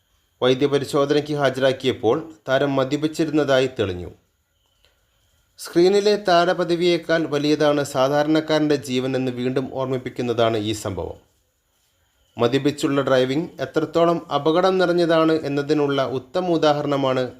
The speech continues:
നടൻ കോട്ടയത്തുണ്ടാക്കിയ ഈ അപകടം. നമുക്ക് പ്രിയപ്പെട്ട താരങ്ങളിൽ നിന്നും ഇത്തരം പ്രവർത്തികൾ ഉണ്ടാകുമ്പോൾ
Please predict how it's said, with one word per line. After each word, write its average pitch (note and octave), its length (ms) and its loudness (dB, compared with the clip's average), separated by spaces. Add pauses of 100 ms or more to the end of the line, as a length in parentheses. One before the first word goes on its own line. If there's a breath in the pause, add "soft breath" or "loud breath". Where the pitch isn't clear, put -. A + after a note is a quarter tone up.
നടൻ B2 220 -2
കോട്ടയത്തുണ്ടാക്കിയ A#2+ 960 -2
ഈ A2 140 -4 (100)
അപകടം. F2+ 320 -6 (1400)
നമുക്ക് A#2+ 280 -2
പ്രിയപ്പെട്ട B2+ 420 0 (140)
താരങ്ങളിൽ C#3+ 460 2
നിന്നും A#2 240 0 (240)
ഇത്തരം E3+ 360 -4
പ്രവർത്തികൾ D#3+ 480 0
ഉണ്ടാകുമ്പോൾ D3 560 2